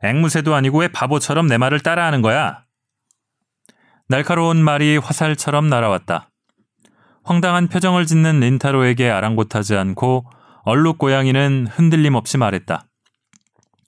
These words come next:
"갇혀있는 책을 구해야 해. 날 좀 도와줘." 두 개의 비취색 눈동자가 예리한 빛을 내뿜었다.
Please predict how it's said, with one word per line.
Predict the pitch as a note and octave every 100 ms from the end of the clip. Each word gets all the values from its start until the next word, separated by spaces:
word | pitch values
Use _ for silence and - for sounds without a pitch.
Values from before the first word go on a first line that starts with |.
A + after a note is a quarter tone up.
| _ _ _ _ _ _ -
"갇혀있는 | A#2 - C3 B2+ B2+
책을 | - D3 D3
구해야 | B2 - G2+ F#2+
해. | F2+ F#2+ - _ _ _ -
날 | A2 A#2
좀 | C3 A#2+
도와줘." | G#2+ G#2+ G2 F2+ E2 _ _ _ _ _ _ _ _ _ _ _ _ _ _ _ _
두 | C#3+ C#3
개의 | D#3 D#3 D3+
비취색 | C#3+ B2+ D3+ D3 C#3+
눈동자가 | C3 B2 B2+ B2 A#2+ A2+ C3 C3 B2 - -
예리한 | G#2 A#2 C#3 C3+ B2
빛을 | A2+ - C#3 C3
내뿜었다. | G#2+ A2 F#2 - E2 -